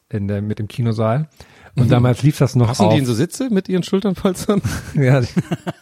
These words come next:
Speaker 1: Und damals lief der Super Bowl noch in der A R D. Und,
Speaker 2: Ja.
Speaker 1: und dann kam vor der, vor der Spielübertragung noch die, irgendwie die, die Tagesschau halt nachts. <laughs> So mit so einem Saal voller Footballspieler Tagesschau gucken hatte was.
Speaker 2: Geil.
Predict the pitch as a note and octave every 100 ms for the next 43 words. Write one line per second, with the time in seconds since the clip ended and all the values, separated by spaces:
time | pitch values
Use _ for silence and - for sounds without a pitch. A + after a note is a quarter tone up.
0 | - - C#3+ - - - B2+ A#2 C3 C#3
1 | - D3 - C3+ A#2+ D3+ D3 B2 B2 B2+
2 | A#2 A2+ - A2+ A2+ G#2+ A2 A#2 F3 -
3 | - - _ _ - A#2 - G3 D#3 C#3+
4 | - - B2+ C3+ C3 - C3 C3 - -
5 | C3 B2+ D#3+ C3+ C3+ C3 B2 A#2 G#2+ A2+
6 | G#2 G#2+ - - _ A#2 A2+ A2 G#2 G#2
7 | G#2 G2+ - D3 D3 - F#2+ G2+ A#2 C3
8 | - - - - - - - - - -
9 | - - B2+ C3 C3 C3+ B2 A#2+ B2 E3
10 | C#3+ C3 A#2+ E3+ C#3 B2 - A#2+ - B2
11 | D3 - A#2 - A2+ G#2+ A2+ G#2+ G#2 -
12 | G#2 G#2+ G#2+